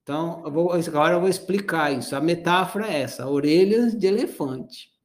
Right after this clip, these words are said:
Pô, elefante.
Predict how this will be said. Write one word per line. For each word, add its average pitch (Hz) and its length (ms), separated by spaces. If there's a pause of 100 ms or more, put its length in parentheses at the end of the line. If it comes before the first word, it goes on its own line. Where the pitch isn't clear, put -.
Pô, 110 1120 (400)
elefante. - 640